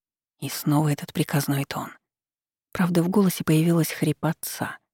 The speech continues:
от которой у меня едва не подогнулись ноги.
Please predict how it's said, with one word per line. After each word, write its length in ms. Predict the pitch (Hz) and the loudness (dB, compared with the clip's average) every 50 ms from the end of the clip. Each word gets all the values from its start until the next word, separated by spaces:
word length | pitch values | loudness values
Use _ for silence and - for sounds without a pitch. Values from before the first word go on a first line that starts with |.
| _ _ _ _ _ _ _ _ - | _ _ _ _ _ _ _ _ -6
от 140 | 151 - | -4 -2
которой 360 | - 151 147 - 147 139 139 135 | 0 0 2 2 4 4 6 6
у 40 | |
меня 280 | 139 139 139 139 139 139 | 8 8 8 6 6 6
едва 200 | 139 147 151 147 | 4 4 4 4
не 100 | 139 139 | 4 2
подогнулись 680 | - 139 139 135 135 147 143 139 135 139 143 - - 170 | 2 0 0 2 2 4 4 4 4 4 0 -2 0 0
ноги. 360 | 143 127 117 117 - - | 0 0 0 -6 -10 -12